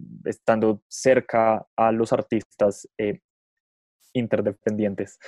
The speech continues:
<laughs> de, de, de Bogotá y de, y, pues, de nuestro país, em, realmente,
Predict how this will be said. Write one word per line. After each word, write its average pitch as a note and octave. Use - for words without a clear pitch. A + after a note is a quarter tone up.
<laughs> -
de, A#2+
de, A2+
de A#2
Bogotá A2+
y A#2+
de, A2
y, A2
pues, G#2+
de A2
nuestro G#2
país, G#2
em, A2
realmente, B2+